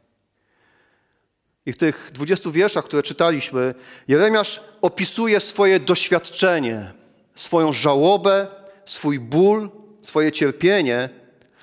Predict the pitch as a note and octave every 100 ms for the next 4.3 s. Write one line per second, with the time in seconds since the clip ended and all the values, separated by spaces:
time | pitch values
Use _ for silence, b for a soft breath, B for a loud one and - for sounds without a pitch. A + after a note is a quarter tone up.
0 | B B D3+ - B3 A#3 A#3+ G3 A3 G#3+
1 | A3 A3 - F#3 E3+ A3+ - G#3 G#3 F#3+
2 | F#3+ G3 E3+ C3+ C3 C#3 B B B B
3 | C3 E3 - E3+ - F#3 F#3 C3+ B2 C3+
4 | B2+ C#3 D3